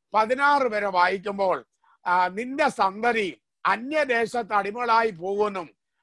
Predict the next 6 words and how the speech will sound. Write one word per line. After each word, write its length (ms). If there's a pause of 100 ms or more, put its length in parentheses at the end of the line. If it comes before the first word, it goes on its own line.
അവരുടെ 380
നാലാം 720
തലമുറയെ 640 (280)
ഞാൻ 260
മടക്കി 460
വരുത്തുമെന്നും 720